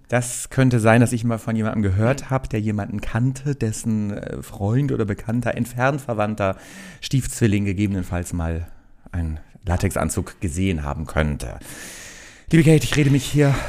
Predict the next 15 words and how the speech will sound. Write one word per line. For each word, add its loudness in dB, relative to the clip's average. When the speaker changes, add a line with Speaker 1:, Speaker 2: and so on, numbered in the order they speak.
Speaker 1:
mit 2
Ihnen 2
zusammen 4
um 4
Kopf 0
und 0
Kragen 2
und 0
wir 2
versuchen 0
ja 0
schon -4
seit -4
vielen -2
Wochen -2